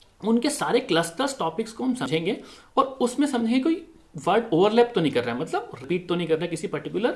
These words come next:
क्लस्टर के अंदर। और हम पता करेंगे फाइनल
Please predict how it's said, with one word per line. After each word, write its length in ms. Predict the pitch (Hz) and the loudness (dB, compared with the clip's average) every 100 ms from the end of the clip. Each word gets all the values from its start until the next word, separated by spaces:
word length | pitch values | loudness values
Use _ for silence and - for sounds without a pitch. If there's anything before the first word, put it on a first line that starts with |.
| - - | -4 -8
क्लस्टर 360 | - 220 - - | 0 0 2 0
के 120 | - | 0
अंदर। 260 | 107 101 98 - - - _ _ - | -6 -8 -12 -16 -20 -20 _ _ 2
और 100 | 240 | 4
हम 180 | 247 262 | 4 2
पता 200 | 196 214 | 4 2
करेंगे 380 | 214 202 233 392 | 2 2 2 -2
फाइनल 580 | - - 180 240 311 | -4 -2 2 4 2